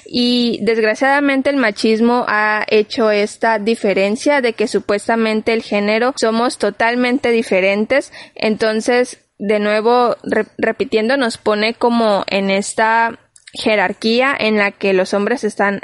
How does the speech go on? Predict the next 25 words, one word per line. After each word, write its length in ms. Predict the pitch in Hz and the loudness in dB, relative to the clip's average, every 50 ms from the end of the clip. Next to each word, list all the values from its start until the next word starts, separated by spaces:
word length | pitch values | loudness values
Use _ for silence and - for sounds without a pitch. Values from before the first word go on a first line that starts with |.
| - - | -12 -6
encima 680 | - 214 214 214 - - 233 226 220 220 233 233 247 277 - - - - _ - | -2 0 0 0 0 0 0 2 2 2 2 0 0 -4 -8 -18 -20 -20 _ -8
de 180 | - 208 220 214 | -2 -2 0 0
nosotras. 680 | 190 180 208 - - 196 190 - - - - - - - - - - - - - - _ - - | 0 -2 -4 -2 0 0 0 0 -2 -4 -6 -6 -8 -16 -20 -20 -20 -20 -20 -20 -20 _ -4 0
Bueno, 400 | 233 220 247 240 233 233 220 226 | 0 2 2 2 0 0 -2 0
también 460 | - 240 240 247 240 262 277 311 330 | 0 0 0 2 2 2 0 0 -2
parte 680 | - _ - 320 294 302 302 - - - 349 349 359 | -6 _ -2 0 0 0 0 -2 -2 0 0 2 2
de 220 | 311 330 302 285 262 | 2 2 2 2 2
nuestro 340 | 247 240 240 - - 233 240 | 0 0 -2 -2 0 0 0
interés 640 | 233 226 - 196 190 196 202 202 214 254 - - 262 | 0 2 2 0 2 2 2 2 2 0 -2 -2 -2
de 180 | 240 240 240 | 0 2 2
hacer 460 | 226 208 214 - 214 202 208 214 208 214 | 0 0 0 0 0 2 2 2 2 2
este 400 | 214 226 - - - 233 233 233 | 0 0 -2 -2 -2 0 0 0
podcast 760 | _ _ - 226 226 226 - - - 240 240 262 - - - _ _ _ _ - | _ _ 0 0 0 0 -2 -4 -2 0 0 -2 -2 -6 -20 _ _ _ _ -4
hablando 760 | 185 185 190 - 202 208 208 208 214 220 214 226 233 240 262 | -4 -2 0 2 2 2 2 2 0 0 2 2 2 0 0
sobre 580 | - - - 262 240 233 233 233 247 247 254 | -2 -4 -2 0 2 2 2 2 0 0 2
las 220 | 254 254 311 - - | 0 0 0 -2 -4
consecuencias 800 | - 214 214 - - 196 - - 202 208 214 220 254 247 - - | -2 -2 -2 -2 -4 -6 -2 -2 -2 0 0 0 0 0 0 0
o 40 | 233 | 0
los 160 | 220 220 - | 0 0 -2
efectos 400 | 190 196 202 190 - - 233 233 | -2 -2 -2 -4 -2 -2 0 0
del 120 | 254 247 | 0 0
machismo 540 | 220 190 185 - - 214 202 226 233 240 - - | 0 -2 -2 -2 -2 0 2 2 2 2 0 0
en 140 | - 220 226 | 0 0 0
las 180 | 233 247 277 | 0 0 2
mujeres 540 | 269 277 294 - 277 247 247 254 262 - | 0 0 2 2 0 2 2 0 0 -2